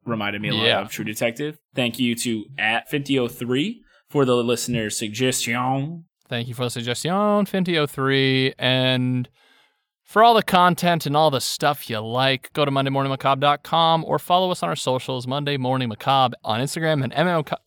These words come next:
Speaker 2: M M Macabre Pod on Twitter. Uh, let us know what you thought about the three-part series. I didn't think it was gonna get as grisly as it did, and boy, did it get grisly.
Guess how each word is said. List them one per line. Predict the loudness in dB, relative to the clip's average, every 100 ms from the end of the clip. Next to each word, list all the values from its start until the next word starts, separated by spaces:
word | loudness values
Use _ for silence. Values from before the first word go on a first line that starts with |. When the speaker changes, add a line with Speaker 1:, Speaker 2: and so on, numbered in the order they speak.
| 2
Speaker 2:
M | 4 4 2
M | 2 2
Macabre | -2 -4 0 2 0 -4
Pod | 0 2 2 0
on | -4 -6
Twitter. | -8 -2 0 0 -2 _ _ _ _ _ _ _ _
Uh, | 4 6 4
let | 4 4
us | 4 4
know | 2 2
what | 2 -2
you |
thought | 2 4 4
about | 2
the | -2
three-part | -4 0 0 0
series. | 0 0 0 0 -2 -2
I | 4 6
didn't | 6 2
think | 0
it |
was | 0
gonna | 0 2
get | 4
as | 2
grisly | 2 2 2 2 4
as | 4
it | 2 2
did, | 2 2
and | -2 -4
boy, | -2 0
did | 2
it | 0
get | -2
grisly. | 0 -2 -2 -8 -10